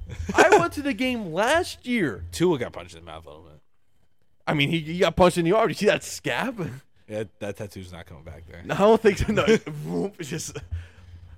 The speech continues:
Speaker 2: listen, I went to the game last year where the Dolphins had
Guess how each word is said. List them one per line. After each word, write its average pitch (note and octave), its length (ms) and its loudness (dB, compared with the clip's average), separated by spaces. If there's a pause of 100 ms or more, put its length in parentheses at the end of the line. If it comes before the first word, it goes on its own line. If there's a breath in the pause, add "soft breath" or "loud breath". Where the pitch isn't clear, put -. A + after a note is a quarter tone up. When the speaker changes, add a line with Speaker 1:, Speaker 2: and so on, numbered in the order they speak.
(220)
Speaker 2:
listen, D3 280 -6
I D3+ 120 0
went G3+ 160 -2
to G#3+ 80 -10
the G3 80 -6
game E3+ 180 0
last B2+ 420 -4
year F2+ 280 -8 (560)
where A2+ 200 0
the A2 120 -6
Dolphins A2 800 -2 (1300)
had G#2 320 -6